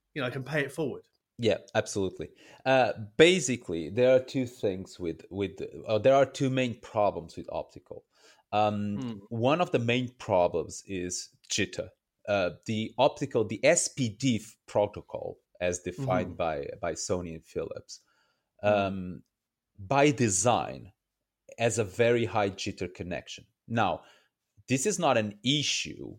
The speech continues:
Speaker 2: for, um, I don't know, maybe a data connection from a computer,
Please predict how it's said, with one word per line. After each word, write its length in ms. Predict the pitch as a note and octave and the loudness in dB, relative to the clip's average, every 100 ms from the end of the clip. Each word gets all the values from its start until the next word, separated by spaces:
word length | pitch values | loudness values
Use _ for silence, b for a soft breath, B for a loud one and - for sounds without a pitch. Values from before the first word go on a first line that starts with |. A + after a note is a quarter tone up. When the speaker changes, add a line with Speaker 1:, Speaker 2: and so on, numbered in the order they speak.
| _ | _
Speaker 2:
for, 800 | _ - - A#2+ G#2+ G2+ G2 - - | _ -14 -2 4 4 4 2 0 -4
um, 440 | G2+ F#2+ F#2 F#2 _ _ _ - | -2 -2 -4 -6 _ _ _ -8
I 100 | A2 | -6
don't 140 | D#2 | -6
know, 200 | C2 G1+ - | -8 -12 -16
maybe 460 | C#2+ F2+ F#2 F2+ E2+ | -12 -10 -10 -8 -6
a 840 | D#2+ D2 C2 G1+ G1+ G1+ - - G2+ | -6 -6 -8 -10 -16 -18 -16 -14 -4
data 340 | B2+ A#2+ A2+ G2 | 0 0 -2 -8
connection 640 | G2 F#2 E2+ - - D#2+ _ _ _ _ _ _ _ _ - | -6 -4 -4 -6 -12 -14 _ _ _ _ _ _ _ _ -2
from 220 | A2 F2+ | 0 0
a 40 | |
computer, 600 | - E2+ - G#2+ F#2+ - | -6 -12 -4 -4 -4 -12